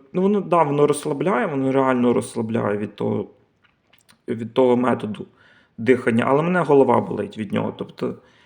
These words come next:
е, я не знаю, може, це я сам собі навіяв, чи, чи воно реально болить, але м-, мені здається, що воно болить, що мене починає боліти голова від цього, і я не,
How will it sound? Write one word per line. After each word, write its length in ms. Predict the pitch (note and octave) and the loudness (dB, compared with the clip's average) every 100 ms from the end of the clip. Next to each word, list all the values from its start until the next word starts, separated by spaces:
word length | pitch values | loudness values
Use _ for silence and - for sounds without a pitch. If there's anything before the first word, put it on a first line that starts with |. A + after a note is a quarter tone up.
| _ _ _ _ _ _ _ - | _ _ _ _ _ _ _ -10
е, 300 | - E3 F3 A#3 | -6 -4 -4 -2
я 80 | |
не 120 | B3+ F#3 | 0 0
знаю, 200 | E3+ E3 | 0 0
може, 200 | F3 - | -2 -2
це 60 | E3+ | -4
я 80 | |
сам 240 | D#3 F3+ F#3 | 0 0 -2
собі 240 | D#3+ D3+ | -4 -2
навіяв, 560 | C#3+ C3+ C#3+ C#3+ C3+ A#2+ | 0 0 -2 2 2 2
чи, 560 | - C3 B2+ B2 B2 A#2 | -2 -2 0 0 0 -4
чи 120 | C3 | -6
воно 180 | B2+ B2+ | -2 2
реально 300 | C#3+ D#3 C#3+ | 2 0 -2
болить, 360 | B2+ B2 B2+ G3+ | -2 -2 -2 -2
але 180 | G#3 | -2
м-, 220 | E3+ D#3 D#3 | -2 -6 -4
мені 280 | F3+ G3 | 0 2
здається, 280 | F3 F3 E3+ | 2 0 -2
що 160 | - D#3 | -8 -6
воно 160 | D#3 | -6
болить, 300 | D3+ D3 C3+ C3+ - _ - | -2 2 2 0 -14 _ -20
що 140 | - C#3+ | -12 -6
мене 180 | C#3 C#3 - - | -4 -4 -8 -10
починає 320 | C#3+ D3 C#3+ | -6 -4 0
боліти 340 | C#3 C#3 C#3 | 0 0 0
голова 320 | C3 D#3+ G3 | 0 2 0
від 160 | E3 C3 | -2 -6
цього, 300 | - B2+ B2 | -6 -4 -4
і 380 | A#2 C3+ C#3 A#2+ | -8 -10 -8 -4
я 160 | B2+ | -2
не, 260 | B2 A#2 | -2 -2